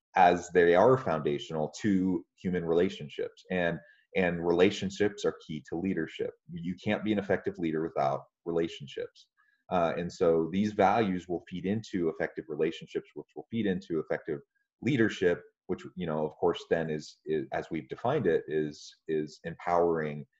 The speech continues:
and helping your people become their best selves to, to fulfill their potential. Um, it doesn't require perfection. It just, per-, it just requires sustained effort,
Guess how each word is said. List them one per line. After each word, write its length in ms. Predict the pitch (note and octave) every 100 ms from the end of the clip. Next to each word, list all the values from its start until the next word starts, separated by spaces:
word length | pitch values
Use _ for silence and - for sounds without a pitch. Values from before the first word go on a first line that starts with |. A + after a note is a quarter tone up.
| _ -
and 460 | F2 D#2+ D2+ D2+ C2 -
helping 500 | - F2+ F2 D#2+ D#2
your 120 | D2+
people 500 | - F#2+ - D2+ C#2+ - _ _ -
become 280 | - F2+ D#2
their 100 | D2
best 300 | D2 - -
selves 500 | A#2+ F#2 D#2 C#2+ -
to, 220 | F2 D#2 -
to 140 | F2
fulfill 320 | D2+ D#2 F2+ D2+
their 120 | D2
potential. 600 | - C#3+ D3+ - D2+ - - _ _ _
Um, 340 | G#2 G2 F#2+ F2+ -
it 100 | G#2
doesn't 280 | G#2+ A#2+ D3
require 380 | G#2 - F#2+ F2+
perfection. 540 | - - F#3 - D#2
It 80 | D#2
just, 220 | B2+ - - _ _
per-, 140 | A2+ - _ G2
it 140 | G2+
just 260 | C3 C3+ E3
requires 580 | E3 F#2 E2+ E2+ E2+
sustained 600 | - - - F#2 F2+ F2+ - -
effort, 400 | - D#2 G#2+